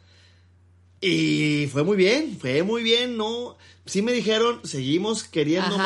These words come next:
Speaker 1: más
Speaker 2: creo
Speaker 1: a
Speaker 2: que no
Speaker 1: Marvel".
Speaker 2: superó Marvel,
Speaker 1: Sí,
Speaker 2: ¿no?
Speaker 1: siguen amando, es que
Speaker 2: Lamentablemente.
Speaker 1: eh, sus multiuniversos y la chingada y que se conecten y que tienen más.
Speaker 2: Y es
Speaker 1: Y
Speaker 2: más
Speaker 1: sí es cierto,
Speaker 2: juvenil,
Speaker 1: y es
Speaker 2: ¿no?
Speaker 1: más chavitos, claro.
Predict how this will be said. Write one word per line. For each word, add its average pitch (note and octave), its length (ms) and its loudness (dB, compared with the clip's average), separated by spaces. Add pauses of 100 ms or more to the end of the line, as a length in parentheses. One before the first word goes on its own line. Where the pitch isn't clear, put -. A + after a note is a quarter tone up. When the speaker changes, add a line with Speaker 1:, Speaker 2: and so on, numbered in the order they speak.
Speaker 1:
más F#3+ 80 2
Speaker 2:
creo G#3 140 0
Speaker 1:
a F#3+ 40 0
Speaker 2:
que F#3+ 60 4
no - 80 4
Speaker 1:
Marvel". - 280 4
Speaker 2:
superó F#3 360 0
Marvel, F3+ 540 2
Speaker 1:
Sí, D#3+ 80 4
Speaker 2:
¿no? - 80 -2
Speaker 1:
siguen G3+ 200 2
amando, G3+ 400 -4
es E3 80 -4
que F3+ 60 -6
Speaker 2:
Lamentablemente. F3 960 -2
Speaker 1:
eh, F#3 40 0
sus D#3 280 -2
multiuniversos E3 1080 0
y D3+ 40 -2
la D3 160 -2
chingada C#3+ 440 -4
y E3 60 0
que D#3 80 -6
se C#3+ 160 -6
conecten D3 500 -6
y D3 40 -8
que C#3 100 -8
tienen E3 220 -4
más. E3+ 160 -2 (120)
Speaker 2:
Y F3+ 100 -8
es G3 60 -6
Speaker 1:
Y - 40 -2
Speaker 2:
más D4 80 0
Speaker 1:
sí - 40 -2
es - 40 -6
cierto, C#4 280 6
Speaker 2:
juvenil, F#3+ 400 0
Speaker 1:
y F3+ 40 2
es F#3 60 2
Speaker 2:
¿no? G#3+ 80 -2
Speaker 1:
más - 80 -4
chavitos, G#3 400 -2
claro. D3+ 560 -6